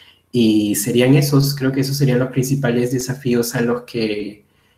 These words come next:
eh, mm, se enfrentan las comunidades de jóvenes laicos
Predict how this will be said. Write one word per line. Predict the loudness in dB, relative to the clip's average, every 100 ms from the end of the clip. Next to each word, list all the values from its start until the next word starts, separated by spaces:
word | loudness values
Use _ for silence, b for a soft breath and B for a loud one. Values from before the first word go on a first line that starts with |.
| _ -4
eh, | -2 0 0 0 -2 -4 -8
mm, | -4 -2 -4
se | -4
enfrentan | -4 0 -2 -2 -4
las | -6
comunidades | -4 0 0 2 0 0
de | -4
jóvenes | -4 -4 -2 -2
laicos | -2 -4 -2 -4 -4 -14